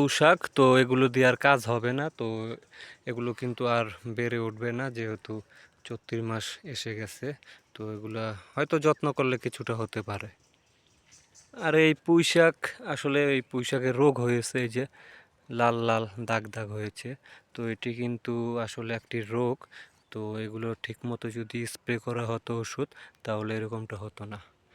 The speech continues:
আর এই পাশে এই যে পেঁপের চারা, তো এগুলো কিন্তু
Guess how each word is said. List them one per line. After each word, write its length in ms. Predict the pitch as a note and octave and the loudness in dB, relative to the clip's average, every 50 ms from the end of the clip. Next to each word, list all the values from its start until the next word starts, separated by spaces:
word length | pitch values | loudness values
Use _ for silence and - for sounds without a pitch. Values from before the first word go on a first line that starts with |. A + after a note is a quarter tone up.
| _ - - _ _ _ - | _ -20 -20 _ _ _ -18
আর 100 | B2+ A#2 | -14 -12
এই 120 | A#2+ A#2+ | -12 -10
পাশে 320 | A2+ - B2+ B2 - - B2+ B2 | -8 -8 -8 -8 -8 -6 -6 -6
এই 100 | A#2+ A2+ | -4 -2
যে 160 | C3 C3+ D3+ D3 - _ _ _ _ _ - - _ _ _ _ _ - | -2 -2 -2 -2 -6 _ _ _ _ _ -20 -20 _ _ _ _ _ -4
পেঁপের 300 | - B2+ A#2+ - C3+ C3 A#2+ | -4 -2 -2 0 -2 -2 -2
চারা, 320 | - C#3 B2+ B2 B2+ C#3+ D#3+ D3+ C#3 | -2 -2 0 0 0 0 -2 -2 -6
তো 100 | - A#2 A2+ | -10 -8 -8
এগুলো 300 | A2+ A2 A2 A#2+ A#2 A#2 | -6 -6 -6 -8 -8 -8
কিন্তু 320 | - - B2 A#2 A2+ - | -8 -8 -8 -8 -8 -8